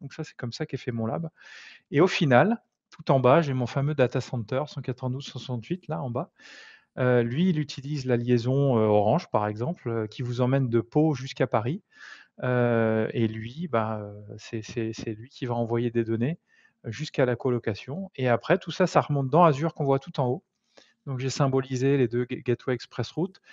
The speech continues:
Souvent, quand on fait des captures et qu'on regarde un peu les logs, on s'aperçoit qu'ils appellent ça I N underscore zéro et I N underscore un, qui sont pour, euh, instance zéro, instance une.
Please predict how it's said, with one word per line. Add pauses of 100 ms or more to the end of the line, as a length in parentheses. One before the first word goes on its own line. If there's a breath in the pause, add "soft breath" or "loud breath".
(120 soft breath)
Souvent,
quand
on
fait
des
captures
et
qu'on
regarde
un
peu
les
logs,
on
s'aperçoit
qu'ils
appellent
ça
I
N
underscore
zéro
et
I
N
underscore (100)
un, (600 loud breath)
qui
sont
pour,
euh,
instance
zéro,
instance
une.